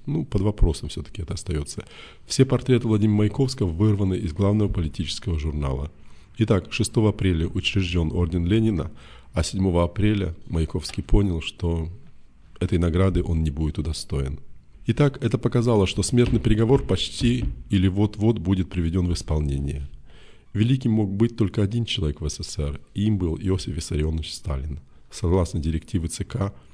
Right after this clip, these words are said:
«Правде» от пятнадцатого декабря двадцать девятого года, где говорилось о единоначалии в С С С Р. Итак, с шестого на седьмое апреля все и решилось. Участь Сергея Есенина была известна Маяковскому от чекистов Агранова и Эльберта.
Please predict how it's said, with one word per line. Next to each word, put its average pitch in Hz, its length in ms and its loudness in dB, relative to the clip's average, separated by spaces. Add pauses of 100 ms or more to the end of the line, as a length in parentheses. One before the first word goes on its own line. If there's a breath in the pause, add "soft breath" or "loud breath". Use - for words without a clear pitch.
«Правде» 76 460 2
от - 240 -4
пятнадцатого 90 540 -2
декабря 76 400 -2
двадцать 76 340 -6
девятого 107 460 0
года, 92 340 -2 (280 loud breath)
где 110 200 0
говорилось 87 580 2
о - 40 -18 (220 loud breath)
единоначалии 90 1000 0
в 76 160 -2
С - 80 -4
С - 160 0
С - 220 -2
Р. - 200 -6 (600 loud breath)
Итак, 147 360 2
с - 40 -6
шестого 110 500 2
на 95 80 2
седьмое 104 380 2
апреля 117 320 8
все - 220 0
и 98 40 4
решилось. 87 640 -2 (400 loud breath)
Участь 131 280 2
Сергея 123 280 2
Есенина 123 480 2
была 95 280 2
известна 92 640 0 (460)
Маяковскому 95 720 2
от 85 80 -2
чекистов - 540 -4
Агранова 95 500 2
и - 200 -6
Эльберта. 73 640 -4